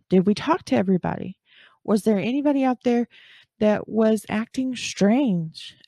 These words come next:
as, at any point during, during the searches?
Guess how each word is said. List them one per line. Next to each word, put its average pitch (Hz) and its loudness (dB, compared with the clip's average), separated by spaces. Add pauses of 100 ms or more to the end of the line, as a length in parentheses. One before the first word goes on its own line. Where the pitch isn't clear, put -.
as, 196 0 (200)
at 208 4
any 285 6
point 170 -4
during, 165 0 (180)
during 170 2
the 160 0
searches? 160 -4